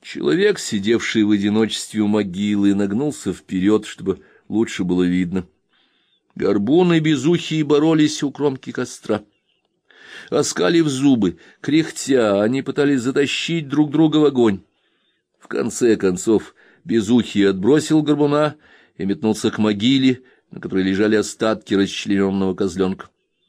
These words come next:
Он повернулся с ножом в руке, когда Горбун навалился на него. Нож вошёл в шею. Горбун захрипел и свалился на могилу, хватаясь за остов козлёнка. Он лежал в луже крови, сжимая в правой руке кость.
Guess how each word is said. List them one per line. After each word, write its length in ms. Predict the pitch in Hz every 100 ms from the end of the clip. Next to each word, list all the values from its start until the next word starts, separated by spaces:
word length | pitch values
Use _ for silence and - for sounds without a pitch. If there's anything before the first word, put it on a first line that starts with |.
| _ _ _ -
Он 200 | 92 95
повернулся 720 | 104 110 123 165 120 - 101
с 120 | -
ножом 440 | 110 98 117 107
в 20 | 98
руке, 380 | 98 - 101
когда 260 | 90 95 95
Горбун 420 | 95 95 101 98
навалился 600 | 98 101 101 107 104 -
на 80 | 95
него. 280 | 95 101 - _ _ _ _ _ _ _
Нож 280 | - 160 -
вошёл 300 | 92 - 90
в 80 | -
шею. 320 | 101 98 95 _ _ _ _ _ _ -
Горбун 320 | 95 92 95
захрипел 680 | 87 101 90 110 143 139 113
и 60 |
свалился 560 | 90 101 90 90 87 92
на 80 | 87
могилу, 560 | 90 85 104 120 117 _ _ _
хватаясь 540 | - 92 98 98 92
за 120 | 92
остов 340 | 95 95 98 -
козлёнка. 600 | 95 87 95 95 90 82 _ _ -
Он 140 | 80 82
лежал 380 | 85 110 127
в 40 | 120
луже 240 | 123 117
крови, 480 | 113 117 110 107 101 _ _ -
сжимая 400 | 92 90 90 85
в 80 |
правой 320 | - 92 92 92
руке 260 | 90 95
кость. 480 | 90 87 101 -